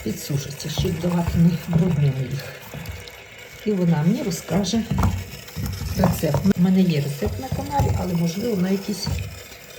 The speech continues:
свій розкаже. Кабачки трішки переросли,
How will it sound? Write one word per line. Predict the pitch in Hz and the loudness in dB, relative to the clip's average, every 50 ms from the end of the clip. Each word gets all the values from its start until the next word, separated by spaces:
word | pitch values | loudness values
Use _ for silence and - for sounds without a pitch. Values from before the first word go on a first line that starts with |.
| - - | -16 -14
свій | - - - 165 151 151 | -10 -6 -4 -4 -2 -2
розкаже. | 156 165 - - - - - - - 196 196 - - - - - - - - - - - - - - - - - - - - - | -2 -4 -6 -6 -8 -6 -6 -4 -4 -6 -6 -8 -12 -16 -18 -18 -14 -2 2 4 4 4 2 -2 -10 -12 -14 -16 -16 -18 -16 -4
Кабачки | - 202 196 196 208 - - - - - - - | -2 2 2 4 2 2 2 2 8 12 12 12
трішки | - - 175 175 - - - - - | 12 10 8 6 4 2 2 2 2
переросли, | - - - 185 180 220 254 - - 349 359 | 0 0 -2 -2 -4 -4 -6 -4 0 0 0